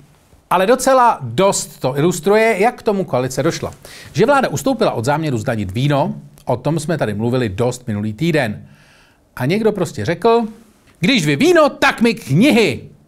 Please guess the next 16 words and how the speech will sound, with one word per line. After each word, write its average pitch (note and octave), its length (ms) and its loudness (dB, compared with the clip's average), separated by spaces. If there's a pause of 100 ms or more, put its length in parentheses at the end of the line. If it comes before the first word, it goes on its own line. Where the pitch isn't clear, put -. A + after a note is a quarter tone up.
(220)
Výborně, A#3 600 2
budeme E3+ 280 0
moc D4 200 2
dále A#3+ 260 2
v - 20 -6
nich C3 120 -6
chlastat C4 340 0
a D#3+ 60 0
taky D#3+ 200 -6
si C3+ 120 -4
u C#3+ 80 -8
toho F#3 200 2
něco E3 280 -4
hezkého C3+ 440 -2
můžeme G#2+ 340 -8
přečíst.“ D3 440 -6